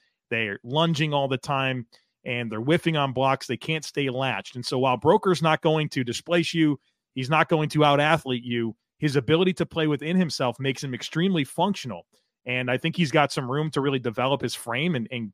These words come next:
get stronger. And there's a, just a lot of appeal there for him as, um,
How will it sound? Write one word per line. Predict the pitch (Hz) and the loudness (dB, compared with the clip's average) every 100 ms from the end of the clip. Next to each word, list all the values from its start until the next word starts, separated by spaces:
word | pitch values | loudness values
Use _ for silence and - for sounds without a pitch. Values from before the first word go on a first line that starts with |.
| _ _ _ _ | _ _ _ _
get | 160 156 | -6 -4
stronger. | - 147 139 165 170 160 | -4 0 0 2 2 2
And | 127 113 | 2 -2
there's | 135 147 135 | 0 0 2
a, | 156 165 | 0 0
just | 180 | 0
a | - | 0
lot | 156 202 | 2 4
of | 151 | 4
appeal | - 170 208 156 | 2 2 4 4
there | 113 107 | 0 -2
for | - 127 | -2 -2
him | 135 143 | -2 -2
as, | 131 113 - _ _ _ _ _ - | -2 -4 -10 _ _ _ _ _ 0
um, | 123 113 104 | 0 0 -4